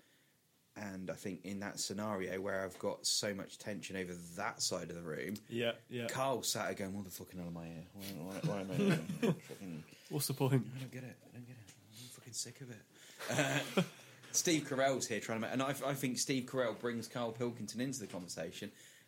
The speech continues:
Speaker 1: and then by the end of it, Chris Rock and Will Smith are doing karaoke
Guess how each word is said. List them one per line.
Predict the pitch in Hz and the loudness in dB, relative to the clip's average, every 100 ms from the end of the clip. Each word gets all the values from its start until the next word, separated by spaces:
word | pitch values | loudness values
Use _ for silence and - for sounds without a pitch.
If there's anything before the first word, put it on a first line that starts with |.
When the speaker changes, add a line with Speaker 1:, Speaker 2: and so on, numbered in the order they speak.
| - | 0
Speaker 1:
and | 120 | 4
then | 123 | 6
by | 127 | 4
the | 127 | 4
end | 143 - | 2 2
of | - | 0
it, | 101 131 - - - | 2 0 -4 -20 -20
Chris | - 147 - 135 | -2 0 2 2
Rock | 127 - | 0 0
and | 104 | 0
Will | 110 110 | 2 0
Smith | - 104 | -2 -6
are | |
doing | - 117 | -4 -4
karaoke | 107 117 113 123 120 - | -2 -2 0 0 -2 -8